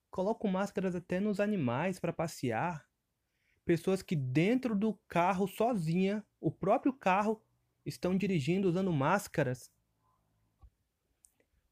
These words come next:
Políticos histéricos e analfabetos funcionais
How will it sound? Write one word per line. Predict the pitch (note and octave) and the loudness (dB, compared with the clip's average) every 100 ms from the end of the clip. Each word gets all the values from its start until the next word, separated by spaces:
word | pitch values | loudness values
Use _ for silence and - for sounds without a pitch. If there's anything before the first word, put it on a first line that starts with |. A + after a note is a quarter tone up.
| _ | _
Políticos | F3+ E3+ D3 F#3 A3 - G3 E3 | 10 10 10 6 4 0 0 0
histéricos | E3 - - D#3 F#3+ F#3 F#3+ F3+ - _ _ _ _ - | -2 -2 2 4 6 4 0 -4 -6 _ _ _ _ 0
e | E3 | 4
analfabetos | E3 E3 E3 D#3+ D#3+ C3 D3+ E3 - | 4 2 0 0 0 2 0 0 -4
funcionais | - E3 - D3+ C3+ C#3+ E3+ F#3+ - | -4 -2 0 2 4 4 4 0 -4